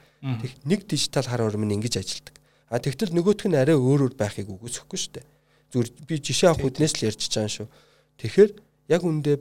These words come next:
Speaker 2: байгууллагын процессыг байгууллага өөрөө бий болгодог байхгүй. Бий болгоно. Тэг-, тэг-, ийм учраас л би нөгөө түрүүний таны асуусан процессд анализ хийнэ гэхээсээ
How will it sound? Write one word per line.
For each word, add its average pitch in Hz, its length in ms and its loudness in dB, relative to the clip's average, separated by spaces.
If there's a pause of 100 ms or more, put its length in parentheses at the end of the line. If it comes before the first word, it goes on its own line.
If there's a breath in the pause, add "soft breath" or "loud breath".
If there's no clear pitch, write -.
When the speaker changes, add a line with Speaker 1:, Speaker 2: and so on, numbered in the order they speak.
Speaker 2:
байгууллагын 139 480 -2
процессыг - 560 -8
байгууллага 120 400 -4
өөрөө 131 400 0
бий 139 160 2
болгодог - 400 -4
байхгүй. - 320 -8 (640)
Бий 127 160 -2
болгоно. 98 320 -6
Тэг-, - 240 -18
тэг-, - 240 -4 (240 loud breath)
ийм 180 240 2
учраас 156 320 -2
л - 80 -20
би 147 160 -4
нөгөө 127 240 0
түрүүний 123 320 0
таны 110 240 -4
асуусан - 400 -6 (320 soft breath)
процессд - 400 -4
анализ 151 480 0
хийнэ 117 160 -4
гэхээсээ - 400 -6